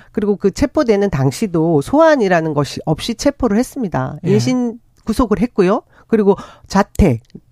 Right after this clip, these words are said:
Speaker 1: 뭐 차량 전체 다 수사를 했습니다. 그것이 모자라서 민주당사까지 온 것은 저희가 볼 때 검찰도 그 안에 민주연구원 와서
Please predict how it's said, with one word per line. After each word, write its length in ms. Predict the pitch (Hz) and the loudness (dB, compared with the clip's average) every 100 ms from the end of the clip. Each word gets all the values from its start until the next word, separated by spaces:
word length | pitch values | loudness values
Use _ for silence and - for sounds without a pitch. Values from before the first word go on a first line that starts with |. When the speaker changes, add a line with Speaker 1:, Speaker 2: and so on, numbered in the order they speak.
| _ | _
Speaker 1:
뭐 240 | 196 160 131 | -8 -6 -6
차량 440 | - 277 285 147 107 - _ _ _ | -4 0 2 0 -4 -18 _ _ _
전체 480 | - 247 302 - 277 | -4 -4 -4 -6 -6
다 440 | - 151 165 185 - | -4 0 0 0 -6
수사를 360 | - 226 254 | -6 -2 0
했습니다. 680 | 208 254 285 226 139 127 127 - - - - | 0 -2 -4 -4 -4 -4 -8 -14 -20 -20 -10
그것이 320 | - 254 262 220 | 0 0 0 0
모자라서 640 | 165 190 233 208 147 196 | 2 4 4 4 4 2
민주당사까지 920 | 185 233 214 - 143 202 262 - 180 156 | 2 0 -2 -4 -2 0 0 0 0 -2
온 180 | 165 185 | 0 2
것은 500 | 214 - 139 151 143 | 2 2 0 0 0
저희가 300 | 160 185 196 | 0 0 0
볼 140 | 135 127 | -2 -6
때 320 | - 214 156 - - - _ | -2 0 -2 -8 -20 -20 _
검찰도 800 | - 196 - 277 220 208 226 151 | -2 -2 0 0 2 2 2 -2
그 120 | 127 202 | 0 2
안에 540 | 226 220 185 196 185 | 2 -2 -6 -6 -6
민주연구원 840 | 160 208 202 160 160 160 175 170 165 | -6 -4 -2 -2 -4 -4 -4 -4 -4
와서 680 | 127 156 175 143 147 160 | -4 -4 -2 -4 -4 -6